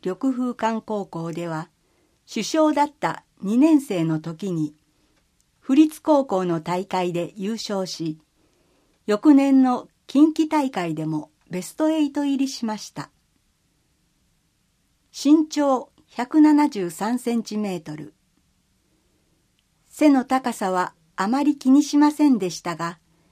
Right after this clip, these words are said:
進学した大阪体育大学では、大きな部員ばかり。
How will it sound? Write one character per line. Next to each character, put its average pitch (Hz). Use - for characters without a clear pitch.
進 311
学 311
し -
た 254
大 247
阪 302
体 269
育 240
大 220
学 160
で 156
は、 151
大 311
き 202
な 156
部 175
員 269
ば 247
か 196
り。 -